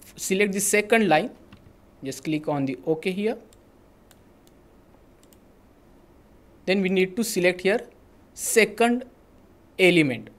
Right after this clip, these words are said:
okay, element section of two hundred M M square cross sectional area. Just click and apply,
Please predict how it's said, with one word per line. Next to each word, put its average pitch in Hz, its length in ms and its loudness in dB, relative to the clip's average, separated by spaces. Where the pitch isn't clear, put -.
okay, 165 340 -4
element 135 260 -4
section 117 580 -6
of 143 260 -6
two 180 100 4
hundred 143 300 2
M 131 100 2
M 131 100 -4
square 131 380 -2
cross 143 240 0
sectional 123 340 -8
area. 117 260 -14
Just - 140 -18
click 208 400 -8
and 131 200 -14
apply, 175 480 0